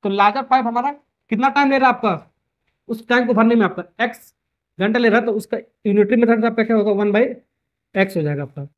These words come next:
ठीक है। वही आपका, ठीक है, स्मॉलर जो पाइप है आपका उसी पूल को भरने में कितना टाइम ले रहा है आपका, वाई घंटा ले रहा है, तो ये आपका वन upon वाई हो जाएगा आपका। बस आपको ये ऐसे ही रखना है आपको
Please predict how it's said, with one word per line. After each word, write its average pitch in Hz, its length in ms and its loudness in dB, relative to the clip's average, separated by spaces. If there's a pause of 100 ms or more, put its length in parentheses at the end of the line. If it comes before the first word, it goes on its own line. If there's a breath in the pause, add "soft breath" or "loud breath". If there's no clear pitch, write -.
(500)
ठीक 208 120 2
है। 247 120 0 (240)
वही 233 240 4
आपका, 202 260 -4 (720)
ठीक 240 100 4
है, 240 80 6 (340)
स्मॉलर 233 360 2
जो 262 100 0
पाइप 233 220 2
है 220 80 -2
आपका 208 180 -4
उसी 233 280 0
पूल 247 280 -2
को 233 160 -2
भरने 185 280 -4
में 226 140 4
कितना 226 220 -2
टाइम 226 180 0
ले 226 60 2
रहा 220 100 0
है 196 60 -6
आपका, 269 180 -10 (560)
वाई 202 160 4
घंटा 247 220 0
ले 226 100 0
रहा 196 120 0
है, 233 80 -2
तो 220 100 -2
ये 208 60 4
आपका 208 180 -2 (220)
वन 214 200 2
upon 208 320 -2 (180)
वाई 175 220 2
हो 151 80 -2
जाएगा 143 240 -4
आपका। 143 180 -10
बस 233 180 -2
आपको 226 240 -2
ये 214 120 6
ऐसे 202 140 2
ही 214 40 2
रखना 208 240 -2
है 190 60 -2
आपको 233 140 -2